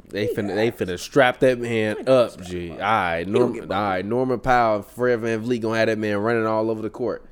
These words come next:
Speaker 1: And also, you gotta worry about his average during the regular season 'cause you said combined average. So don't forget that I remember that.
Speaker 2: No, I said combined. No, no, I,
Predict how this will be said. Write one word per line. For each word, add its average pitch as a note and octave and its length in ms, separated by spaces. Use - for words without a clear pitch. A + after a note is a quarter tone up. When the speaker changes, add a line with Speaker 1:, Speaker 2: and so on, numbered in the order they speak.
Speaker 1:
And G#2 120
also, C3 440
you A2+ 160
gotta A#2 180
worry A#2 200
about G2+ 220
his G2 120
average G#2 300
during G2+ 120
the G2 60
regular A2 240
season F2+ 280
'cause F2+ 140
you A#2 120
said G2 300
combined F#2+ 480
average. C#2+ 280
So F2 160
don't G#2 200
forget A#2+ 460
that G2 100
I F2+ 80
remember G2+ 360
that. - 80
Speaker 2:
No, F#4+ 80
I F#4 80
said D#4 220
combined. B3 560
No, B3+ 380
no, A3+ 300
I, E3 160